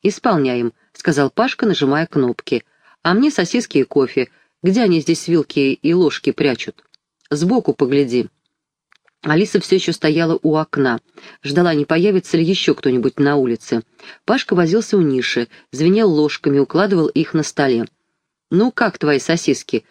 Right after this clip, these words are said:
спросила Алиса. «Сейчас, что-то запаздывают.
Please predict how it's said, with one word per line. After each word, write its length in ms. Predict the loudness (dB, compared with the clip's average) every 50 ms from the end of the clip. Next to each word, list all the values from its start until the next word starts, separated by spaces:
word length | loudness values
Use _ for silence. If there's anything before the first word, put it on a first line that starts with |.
| _ -20
спросила 500 | -8 -4 -2 -2 0 0 0 0 0 0
Алиса. 520 | 0 0 0 0 0 -2 -4 -6 -10 -10 _ _ _ _ _ _ _ _ _ _ _ _
«Сейчас, 760 | -18 -6 -2 -2 -2 0 0 0 0 0 -2 -4 -8 -16 -20 _ _
что-то 300 | -6 -2 -2 0 0 0
запаздывают. 800 | 0 0 0 0 0 0 0 -2 -2 -2 0 0 0 -2 -4